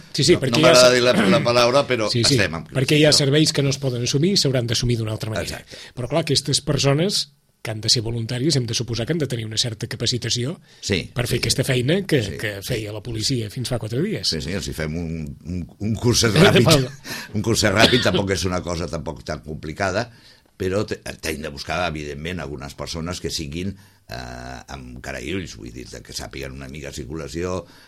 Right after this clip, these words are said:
Speaker 2: entenguin, que no estigui aturada les caravanes aqu-, la caravana aquesta,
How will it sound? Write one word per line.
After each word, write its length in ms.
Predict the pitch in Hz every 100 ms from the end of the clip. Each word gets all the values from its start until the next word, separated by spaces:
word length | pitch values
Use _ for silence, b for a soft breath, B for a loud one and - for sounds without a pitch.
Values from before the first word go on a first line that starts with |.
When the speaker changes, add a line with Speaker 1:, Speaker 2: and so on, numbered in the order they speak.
| -
Speaker 2:
entenguin, 640 | 78 69 95 92 92 92
que 60 | 85
no 60 | 76
estigui 220 | - 73
aturada 420 | 80 80 80 76
les 100 | 71
caravanes 440 | - 73 76 73 71
aqu-, 240 | 76 76
la 280 | 76 73 71
caravana 380 | 73 78 78 76
aquesta, 440 | 80 92 - 117